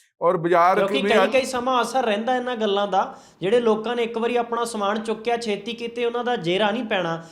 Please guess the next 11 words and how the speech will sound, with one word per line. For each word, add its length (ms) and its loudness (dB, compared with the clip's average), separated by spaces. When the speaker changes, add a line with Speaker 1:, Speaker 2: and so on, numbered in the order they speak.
Speaker 2:
ਜਿਗਰਾ 340 2
ਨਹੀਂ 120 -2
ਪੈਣਾ 280 -2
ਕਿ 160 -4
ਵਾਪਸ 400 0
ਪਰਤੇ 360 -2
ਆਉਣ 140 0
ਉਹਨਾਂ 220 -4
ਪਿੰਡਾਂ 380 -2
ਦੇ 80 -8
ਵਿੱਚ। 300 -12